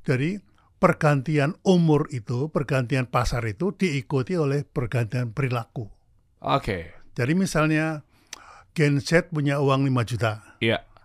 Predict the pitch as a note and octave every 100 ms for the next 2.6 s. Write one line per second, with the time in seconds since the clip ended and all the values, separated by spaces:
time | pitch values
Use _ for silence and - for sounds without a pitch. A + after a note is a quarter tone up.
0 | _ C3+ B2+ B2 - C3 B2+ B2 D3 D#3+
1 | D3 C3 C3+ C#3 B2+ B2 A#2 G2 - G2
2 | - _ _ - G2 F2+